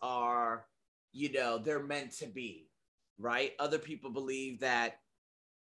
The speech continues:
you know, the, the exact opposite. But me, it's all about the middle. It's all about, instead of calling it a mistake or right and wrong, it's always the growth mindset. Is there something I can learn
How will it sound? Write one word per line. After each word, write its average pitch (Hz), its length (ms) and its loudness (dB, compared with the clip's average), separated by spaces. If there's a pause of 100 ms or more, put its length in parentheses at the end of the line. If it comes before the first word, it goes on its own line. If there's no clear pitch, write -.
(540)
you 160 220 -4
know, 131 260 -2
the, 123 260 -2
the 123 160 -4
exact 135 480 0
opposite. 127 560 2
But 139 240 0 (300)
me, 240 320 -4
it's - 180 -2 (120)
all 254 340 2
about 196 460 2 (260)
the 131 80 -4
middle. 127 420 -2
It's 123 200 -8
all 214 280 0
about, 156 420 4 (600)
instead 156 360 4
of 190 120 2
calling 170 320 2
it 151 100 2
a 143 40 -4
mistake 143 500 0
or 120 160 -2
right 127 220 2
and 113 120 -6
wrong, 113 480 0 (920)
it's - 200 -18
always 247 400 -6
the 175 360 0 (240)
growth 175 240 2
mindset. 170 460 -4
Is 127 140 -12
there 202 100 -10
something 185 560 -6
I 135 120 -8
can 127 220 -8
learn 120 220 -6